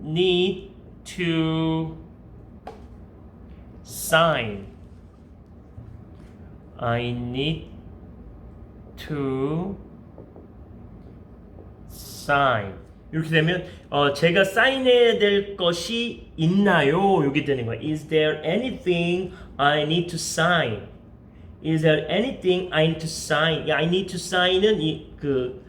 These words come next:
사인할 것, 사인해야 되는 것, 요거를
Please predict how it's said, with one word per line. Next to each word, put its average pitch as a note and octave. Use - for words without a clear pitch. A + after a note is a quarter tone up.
사인할 A#3
것, D#3
사인해야 A3+
되는 F3
것, -
요거를 D#3+